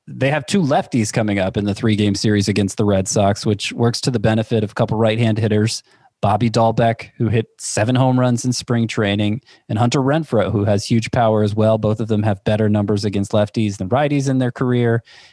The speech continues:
and, uh, could tee off against the three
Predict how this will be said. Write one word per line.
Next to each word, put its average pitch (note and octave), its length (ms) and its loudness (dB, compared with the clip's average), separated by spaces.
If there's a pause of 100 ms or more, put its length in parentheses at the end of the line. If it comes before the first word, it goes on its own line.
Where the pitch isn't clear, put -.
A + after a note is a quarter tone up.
(140)
and, G#2 420 0
uh, G2+ 340 2
could B2+ 220 -2
tee B2+ 240 0
off A2 300 0
against G#2+ 340 -4
the G#2+ 80 -2
three G#2+ 500 0